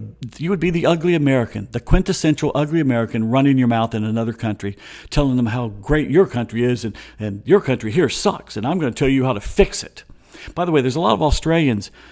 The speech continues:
on the, this feed yesterday on Twitter saying exactly that, that, uh, we're a country on the precipice here, and you should listen to us 'cause we live in better countries than the U S, and we know what's going on, and this, we're only trying to help you have a better, uh, country, mate.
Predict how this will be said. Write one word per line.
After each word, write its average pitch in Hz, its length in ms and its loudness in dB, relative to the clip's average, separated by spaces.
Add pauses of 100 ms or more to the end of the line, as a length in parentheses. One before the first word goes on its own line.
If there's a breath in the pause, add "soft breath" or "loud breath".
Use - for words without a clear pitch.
(160 loud breath)
on 156 320 6
the, 127 200 4
this 120 200 -2
feed 175 340 4
yesterday 113 440 2
on 110 140 0
Twitter 123 400 2 (240 loud breath)
saying 202 320 6
exactly 151 560 2
that, 143 400 -2 (420 soft breath)
that, 127 320 -2
uh, 110 200 0
we're 151 260 4
a 120 60 0
country 156 340 0
on 123 100 2
the 107 60 -2
precipice - 600 6
here, 120 240 2
and 104 180 -4 (220 loud breath)
you 180 140 0
should 143 180 2
listen 127 320 2
to - 160 8
us 131 160 2
'cause 113 220 -2
we 160 120 4
live 151 200 4
in 113 100 0
better 139 240 2
countries 123 480 0
than 110 160 -2
the 110 100 0
U 113 240 2
S, 104 280 -2
and 107 120 -2
we 160 140 4
know 147 160 4
what's 117 220 -2
going 117 320 -2
on, 117 240 -2
and 110 120 -2
this, 151 140 -4 (180 loud breath)
we're 165 160 4
only 139 160 6
trying 127 220 2
to 113 60 -2
help 139 220 2
you 127 100 4
have 117 160 0
a 110 40 -2
better, 110 380 -2 (320 loud breath)
uh, 113 160 -4
country, 139 400 0
mate. 101 340 -2